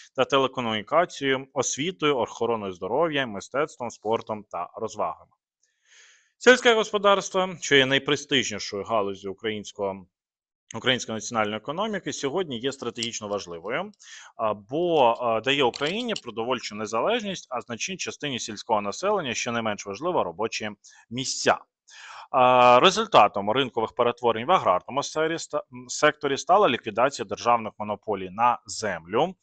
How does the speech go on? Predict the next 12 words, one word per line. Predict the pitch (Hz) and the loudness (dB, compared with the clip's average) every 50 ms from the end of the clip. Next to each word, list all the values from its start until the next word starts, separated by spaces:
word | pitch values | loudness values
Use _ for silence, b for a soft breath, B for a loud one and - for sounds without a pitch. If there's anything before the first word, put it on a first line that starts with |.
| b b b b b b b _ | b b b b b b b _
а, | - 139 120 113 113 | 2 6 6 6 6
ф-, | - - | 6 2
реформування | 156 135 139 - - 165 170 170 175 196 190 175 143 120 113 | 0 -2 -2 -2 -4 -4 -4 0 4 6 4 6 4 -2 -4
сільськогосподарських | - - 120 123 123 - - 131 127 139 131 117 - - 101 | -6 -4 -4 -4 -4 -4 -6 -4 -2 -2 -2 -2 -6 -10 -12
підприємств | - - 120 - - 117 110 92 87 90 90 95 110 - - | -12 -12 -12 -10 -10 -10 -10 -8 -10 -12 -14 -14 -14 -16 -16
із | - 131 - | -14 -14 -12
подальшим | - - 123 110 139 156 180 175 - 185 160 | -10 -10 -6 -2 -2 -2 -2 -2 -6 -8 -8
формуванням | - - 120 104 98 95 90 95 110 127 151 151 151 139 107 | -6 -6 -6 -4 -4 -6 -2 0 2 2 0 -2 -6 -10 -10
господарських | 104 - - - 101 110 110 107 98 - - 87 | -10 -10 -10 -6 -2 -2 -2 -2 -2 -6 -14 -20
структур | - - 98 90 - _ - 160 151 104 90 | -20 -20 -20 -20 -12 _ -2 -2 -2 -2 -6
ринкового | 98 107 113 110 - 104 98 95 | -8 -8 -8 -8 -4 -4 -4 -4
спрямування. | - - _ 101 98 101 101 95 87 - - | -4 -8 _ -14 -12 -6 -6 -6 -6 -6 -10